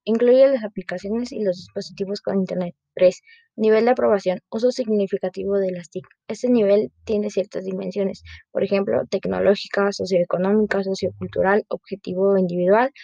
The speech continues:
política, entre otros. Según la Organización de las Naciones Unidas,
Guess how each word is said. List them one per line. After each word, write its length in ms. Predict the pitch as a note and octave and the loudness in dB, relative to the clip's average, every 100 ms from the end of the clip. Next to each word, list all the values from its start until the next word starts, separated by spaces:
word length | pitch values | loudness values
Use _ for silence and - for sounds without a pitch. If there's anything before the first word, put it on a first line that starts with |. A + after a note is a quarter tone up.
| - - - | -20 -14 -2
política, 600 | - G#3+ G#3 A#3 B3 - | 0 2 0 -2 -4 -2
entre 240 | G#3 F3+ | -4 -2
otros. 400 | F3 - F3 - _ _ _ | -6 -8 -20 -20 _ _ _
Según 300 | A#3+ B3+ C4 | 4 6 6
la 120 | D4 | 4
Organización 640 | C#4 B3+ A3 G#3 G3 G#3+ | 4 2 0 0 0 0
de 100 | A3+ | 0
las 120 | B3 | 0
Naciones 460 | A3+ G3+ G3 G3+ G3+ | -2 -2 -2 -4 -4
Unidas, 560 | F#3+ F#3 F#3 F#3 G3 | -4 -4 -4 -4 -8